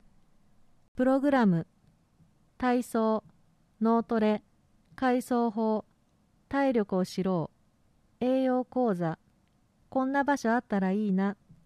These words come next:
を考えるなど。参加者の声。北山台自治会長、柴田幸夫さん。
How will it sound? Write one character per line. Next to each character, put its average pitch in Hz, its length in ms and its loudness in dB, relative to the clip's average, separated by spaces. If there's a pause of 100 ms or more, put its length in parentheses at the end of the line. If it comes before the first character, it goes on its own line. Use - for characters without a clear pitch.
(220)
を 202 240 -2
考 247 320 -2
え 247 160 0
る 175 180 -4 (180)
な 214 140 0
ど。 180 220 -4 (1200)
参 285 300 -2
加 285 120 2
者 247 140 0
の 196 140 4
声。 180 340 -2 (1000)
北 - 180 -4
山 285 320 0
台 220 160 2
自 185 160 0
治 - 120 -14
会 240 280 0
長、 165 340 -2 (560)
柴 269 300 -2
田 214 100 0
幸 185 280 0
夫 185 80 2
さ 180 260 -2
ん。 175 100 -8